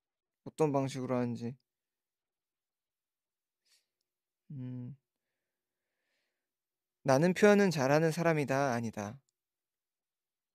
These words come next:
저는 표현을 잘하는 사람은 아닌 것 같아요. 주변에서도 "어, 얘가 원래 표현을 이렇게 해. 표현을 잘 못하는 편이야."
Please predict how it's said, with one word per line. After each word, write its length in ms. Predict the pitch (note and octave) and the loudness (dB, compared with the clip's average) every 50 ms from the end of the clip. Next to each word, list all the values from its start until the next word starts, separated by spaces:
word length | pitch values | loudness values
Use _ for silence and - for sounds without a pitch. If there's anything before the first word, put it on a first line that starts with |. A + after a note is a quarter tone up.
| _ _ _ - | _ _ _ -6
저는 300 | - - D#3 E3+ G3+ G3 | 0 2 4 4 4 4
표현을 440 | F3 - - A#3+ A#3+ B3 A#3+ A#3+ A3 | 2 4 6 8 8 8 8 6 4
잘하는 380 | - - C3 B2+ C#3+ E3 E3+ | 2 2 2 4 6 6 4
사람은 300 | E3 E3+ F3 F3+ F3+ F#3 | 4 4 4 4 6 4
아닌 220 | D3 G#2+ G#2 A#2+ B2 | 4 2 2 -2 -4
것 100 | A#2 G#2+ | -4 -6
같아요. 280 | F#2 - - - - - - - C#3 - _ _ - | -8 -10 -14 -20 -20 -20 -20 -20 -20 -20 _ _ -14
주변에서도 880 | - - C3+ D3 D#3+ D#3+ D3 C3+ D3 C3+ B2+ B2+ B2+ C3 C3 B2 B2+ - _ _ _ _ _ _ _ _ _ _ _ _ _ _ - | -8 -2 2 4 4 4 4 2 2 0 0 0 -2 -2 -4 -4 -6 -10 _ _ _ _ _ _ _ _ _ _ _ _ _ _ -6
"어, 100 | B2+ A#2+ | -2 0
얘가 180 | A#2+ C3+ C#3 D3+ | 2 4 6 8
원래 180 | C3+ C3 D3 | 8 8 8
표현을 340 | D3 - - G#3 A3 A3 G3+ | 6 4 2 2 4 4 4
이렇게 280 | C#3+ B2+ D3 - - F3 | 4 2 2 0 0 0
해. 360 | E3 C#3+ C3+ C#3+ D3+ D3 D3+ - _ _ _ _ _ _ _ | 0 0 0 0 -2 -4 -8 -12 _ _ _ _ _ _ _
표현을 360 | - - F3 G3+ G#3 G3 D#3+ C#3+ | -6 -2 0 2 2 2 0 -2
잘 220 | - D#3 C#3+ C3+ | -2 0 0 2
못하는 400 | B2 C3+ C3+ - - F#3 F#3+ F3 | 2 0 0 2 0 0 0 0
편이야." 480 | - - F#3+ F#3 E3+ C#3 C3+ C#3+ C#3+ | -2 -2 0 2 2 2 2 0 -4